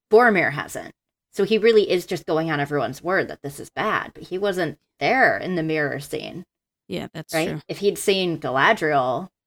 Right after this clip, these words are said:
Speaker 1: like, w-, would he have believed it more? I mean, it probably wouldn't have changed anything, but still.
Speaker 2: Well, he does also have a line about how maybe it's that way for elves and half-elves and wizards, but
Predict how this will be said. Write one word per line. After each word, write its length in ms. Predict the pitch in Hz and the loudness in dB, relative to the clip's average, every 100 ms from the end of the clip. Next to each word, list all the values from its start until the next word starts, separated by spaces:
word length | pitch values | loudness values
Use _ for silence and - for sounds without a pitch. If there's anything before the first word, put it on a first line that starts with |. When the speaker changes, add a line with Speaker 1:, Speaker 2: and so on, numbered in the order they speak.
| _ _ | _ _
Speaker 1:
like, 240 | - - _ - | -10 -10 _ -16
w-, 260 | - - 160 | -14 -12 -8
would 160 | 143 | -8
he 220 | 151 151 | -4 -4
have 460 | 147 147 147 147 - _ _ - | -2 0 0 -4 -18 _ _ -10
believed 360 | 139 156 185 | -4 -2 0
it 120 | 240 | -2
more? 200 | 220 254 262 262 | -2 -2 -2 -2
I 100 | - | -4
mean, 240 | 147 143 - - | -6 -6 -8 -8
it 160 | 156 | -8
probably 400 | - 175 180 165 | -2 -2 0 -2
wouldn't 240 | 147 127 170 | -2 -4 -6
have 120 | 127 | -8
changed 400 | - 214 262 - | -4 -2 -2 0
anything, 560 | 185 160 - 143 139 165 | -2 -2 0 0 0 -6
but 200 | - - | -10 -16
still. 480 | - 220 131 139 _ _ | -4 -2 -2 -4 _ _
Speaker 2:
Well, 160 | 233 226 | 2 4
he 120 | 247 | 6
does 180 | 302 269 | 4 4
also 220 | 220 185 | 4 4
have 160 | 180 | 4
a 40 | 175 | 2
line 280 | 165 165 165 | 2 4 2
about 300 | 160 147 156 | 2 0 0
how 320 | 151 143 - | 0 0 -2
maybe 360 | 165 160 160 156 | 0 2 4 2
it's 160 | 156 - | 0 0
that 200 | 151 - | 2 4
way 160 | 156 | 2
for 460 | 151 151 147 143 147 _ - _ _ _ - | 2 2 2 2 0 _ -20 _ _ _ 2
elves 400 | 180 156 156 160 | 4 6 2 2
and 140 | 151 | 2
half-elves 560 | - 160 - 151 147 160 | 4 2 4 2 2 2
and 160 | 151 | 4
wizards, 460 | 160 151 143 151 - | 4 2 0 -4 -6
but 260 | - 151 | -4 -4